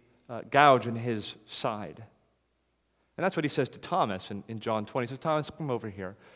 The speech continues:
Put your hands in the imprint of the wounds." Why is it that Jesus still has those wounds visible for all to see?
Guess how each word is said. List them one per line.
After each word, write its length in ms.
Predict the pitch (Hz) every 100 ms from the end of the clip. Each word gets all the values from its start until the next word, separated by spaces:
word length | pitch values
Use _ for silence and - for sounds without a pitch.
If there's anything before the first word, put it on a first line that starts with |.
| - _
Put 240 | 190 175
your 120 | 170 165
hands 640 | 135 127 104 92 95 - - -
in 100 | 107
the 140 | 107 120
imprint 540 | 127 - 117 107 - - _ _ _ _
of 180 | 113 98
the 80 | 110
wounds." 380 | 104 92 80 80 - - _ _ _ _ _ _ _ _ _ _ _ _ _ _ _ _ _
Why 420 | 127 165 208 214 -
is 240 | 185 175
it 300 | 104 73 - - - _ _ _ _ -
that 180 | 131 -
Jesus 480 | 110 156 135 139 -
still 300 | - 151 135
has 500 | - 156 113 107 -
those 440 | 110 107 101 - - _ 139
wounds 360 | 160 110 95
visible 520 | - 135 123 101 104
for 200 | 101 110
all 160 | 104 101
to 100 | -
see? 320 | 110 120 90